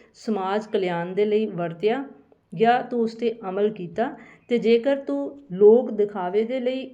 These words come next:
ਗਿਆਨ ਹਾਸਲ ਕਰਕੇ ਆਪਣੇ ਆਪ ਨੂੰ ਬੁੱਧੀਵਾਨ, ਵਿਦਵਾਨ,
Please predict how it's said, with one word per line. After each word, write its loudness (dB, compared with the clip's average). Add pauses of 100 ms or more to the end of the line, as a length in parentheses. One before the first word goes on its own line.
(120)
ਗਿਆਨ -2
ਹਾਸਲ -6
ਕਰਕੇ -6
ਆਪਣੇ -8
ਆਪ -8
ਨੂੰ -8
ਬੁੱਧੀਵਾਨ, -6 (260)
ਵਿਦਵਾਨ, -4